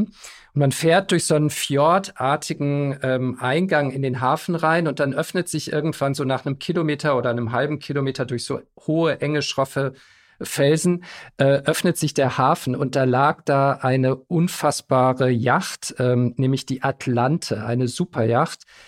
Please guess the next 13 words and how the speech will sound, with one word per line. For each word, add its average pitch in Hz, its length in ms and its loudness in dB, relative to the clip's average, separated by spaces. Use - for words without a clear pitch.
fast - 320 -2
sechzig 170 520 0
Meter 147 360 2
lang. 143 460 2
Und 143 160 2
meine 151 220 4
Kinder 196 320 2
dachten 156 320 0
erst, 135 260 -2
das 147 140 -2
sei 135 160 4
ein 139 180 0
Kriegsschiff, - 840 -4